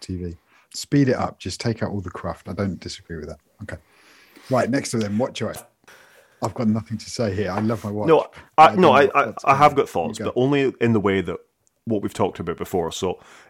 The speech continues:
Speaker 2: we've said previously, it's not great to make people exercise every day or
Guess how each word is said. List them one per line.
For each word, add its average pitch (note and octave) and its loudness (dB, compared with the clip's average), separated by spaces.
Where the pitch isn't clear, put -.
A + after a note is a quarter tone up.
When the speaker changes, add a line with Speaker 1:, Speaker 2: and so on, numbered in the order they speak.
Speaker 2:
we've A#2+ 4
said A#2+ 4
previously, G2 2
it's D3 4
not B2 6
great A2+ 6
to - -8
make G2 -4
people - -12
exercise F#2 -2
every E2+ -12
day D2+ -8
or E2+ -10